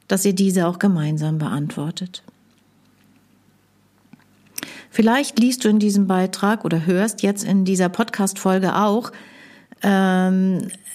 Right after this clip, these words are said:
etwas über eine gescheiterte Beziehung, weil deine Partnerin oder dein Partner meint, dass eure Beziehung gescheitert ist oder sein könnte.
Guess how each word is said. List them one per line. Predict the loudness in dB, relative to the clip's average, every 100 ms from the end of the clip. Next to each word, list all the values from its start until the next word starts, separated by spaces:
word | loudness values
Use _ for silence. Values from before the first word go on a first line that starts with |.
| -8
etwas | -4 -2 0 -2
über | 0 2 2 2 2
eine | 0 0
gescheiterte | 0 0 0 0 0
Beziehung, | -2 0 2 2
weil | 2 2
deine | 2 2
Partnerin | 0 0 2 2
oder | 2 2
dein | 2 2
Partner | 0 -2 -2 0 0
meint, | 2 0 0 0 -4 -2
dass | -2 0 0
eure | -2 0
Beziehung | -2 -2 -4 -2
gescheitert | -4 -2 0 0 -2 -2
ist | -2 -2 -2
oder | 0 2
sein | 2 2 0
könnte. | 2 2 2 0